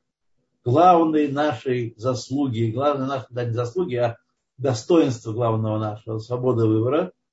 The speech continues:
потому что если нет сокрытия божественности, то и нет свободы выбора.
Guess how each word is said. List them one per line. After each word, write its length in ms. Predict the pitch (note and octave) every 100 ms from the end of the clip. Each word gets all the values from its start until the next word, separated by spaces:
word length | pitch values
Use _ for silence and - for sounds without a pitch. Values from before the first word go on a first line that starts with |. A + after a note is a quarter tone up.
| _ _ _ _
потому 280 | C3 C3 B2
что 140 | B2
если 280 | C3+ A2 B2+
нет 180 | C3+ -
сокрытия 760 | - A#2+ C#3+ D3 B2 - A#2
божественности, 960 | G#2 A2 C#3 G#3+ - - B2 G#2+ - A#2
то 100 | A#2
и 140 | A#2+
нет 180 | C3+ D3
свободы 540 | - D3 D3 D3 D#3+
выбора. 460 | F#3 D3+ G2+ -